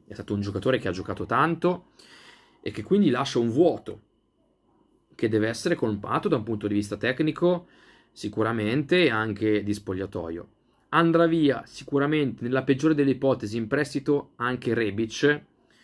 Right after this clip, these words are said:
giocatore che è stato escluso nelle ultime due partite per scelta tecnica, per punizione, perché era fuori dal progetto, che ha rotto con Pioli, che adesso, eh, fa di tutto per farlo andare via, ha rotto anche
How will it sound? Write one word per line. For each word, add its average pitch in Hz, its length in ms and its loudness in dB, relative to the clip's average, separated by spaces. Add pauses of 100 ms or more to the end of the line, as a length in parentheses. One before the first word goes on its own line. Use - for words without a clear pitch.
(360)
giocatore 113 400 0
che 123 60 -4
è 110 40 -6
stato 107 180 -6
escluso 110 360 -6
nelle 107 140 0
ultime 107 240 -4
due 104 100 0
partite 104 380 -4
per 101 140 -10
scelta 95 280 -10
tecnica, 95 580 -8 (380)
per 101 140 -10
punizione, 98 640 -4
perché - 260 -12
era 92 100 -4
fuori 92 220 -8
dal 87 120 -6
progetto, 135 760 -2 (340)
che - 140 -6
ha 117 40 2
rotto 117 300 -2
con 104 200 -4
Pioli, 123 640 2 (360)
che - 120 -12
adesso, 95 560 -8
eh, - 60 -10 (160)
fa 92 80 -8
di 90 140 -8
tutto 104 240 -8
per 107 100 -8
farlo 90 240 -8
andare 90 240 -4
via, 127 240 2
ha 101 40 -2
rotto 107 320 -2
anche 101 560 -4